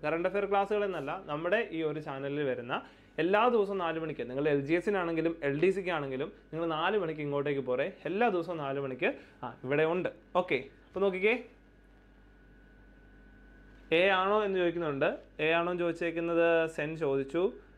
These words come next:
ജോബിൻ പറയുന്നത് സി ആണ്. നമുക്ക് എല്ലാവർക്കും അറിയാം അല്ലേ? ജോബിൻ സി പറയുന്നു, സി എറണാകുളമാണ്, എ മലപ്പുറമാണ്. നമുക്ക് എല്ലാവർക്കും അറിയാം അല്ലേ? ഈ പഞ്ചായ-, പഞ്ചായത്ത് മേള, പഞ്ചായത്ത് മേള കേരളോത്സവം അത് നമ്മൾ കേട്ടിട്ടില്ലേ?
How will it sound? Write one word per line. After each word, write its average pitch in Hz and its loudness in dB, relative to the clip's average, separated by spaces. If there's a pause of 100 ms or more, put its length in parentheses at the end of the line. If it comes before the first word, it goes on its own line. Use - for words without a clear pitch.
(2250)
ജോബിൻ 156 2
പറയുന്നത് 160 2
സി - -6
ആണ്. 139 -4
നമുക്ക് 220 -2
എല്ലാവർക്കും 220 4
അറിയാം 139 2
അല്ലേ? 139 -2
ജോബിൻ 151 -4
സി 165 0
പറയുന്നു, 147 0
സി 139 -6
എറണാകുളമാണ്, 143 0
എ 135 -2
മലപ്പുറമാണ്. 139 -2
നമുക്ക് - -2
എല്ലാവർക്കും 202 4
അറിയാം 160 4
അല്ലേ? 139 0
ഈ 139 -4
പഞ്ചായ-, 147 -2 (100)
പഞ്ചായത്ത് 143 -2
മേള, 143 -2 (120)
പഞ്ചായത്ത് 151 -2
മേള 151 0 (180)
കേരളോത്സവം 147 -2
അത് - -10
നമ്മൾ 190 2
കേട്ടിട്ടില്ലേ? 156 0